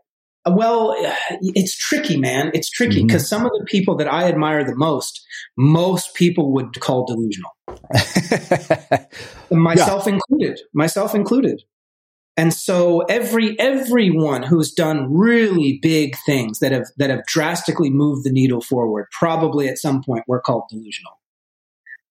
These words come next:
Speaker 1: Um, so you kind of have to be okay with, with a degree of that.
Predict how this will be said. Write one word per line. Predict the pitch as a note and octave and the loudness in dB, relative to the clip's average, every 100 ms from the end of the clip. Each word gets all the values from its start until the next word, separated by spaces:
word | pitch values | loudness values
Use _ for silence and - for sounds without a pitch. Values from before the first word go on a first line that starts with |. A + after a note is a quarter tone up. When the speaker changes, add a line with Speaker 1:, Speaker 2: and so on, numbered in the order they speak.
| _ - | _ -2
Speaker 1:
Um, | C3+ B2+ B2 B2+ B2 B2+ _ | -2 0 0 0 -2 -4 _
so | - - E3+ D#3 | -12 -4 -2 0
you | D3 | 0
kind | C#3+ G3 G#3+ | 0 0 0
of | E3+ | 0
have | F#3 F3+ | -2 0
to | D#3+ | 0
be | D#3+ | 2
okay | D#3 C#3 - D#3 | 2 0 0 2
with, | C3 B2 - | 2 -2 -4
with | C3 B2+ C3+ | -2 -2 0
a | A#2 | -2
degree | C3+ A#2+ A#2+ C3 A#2+ | -2 -2 2 2 2
of | G#2 G2 | 0 -4
that. | F#2+ F#2+ | -6 -6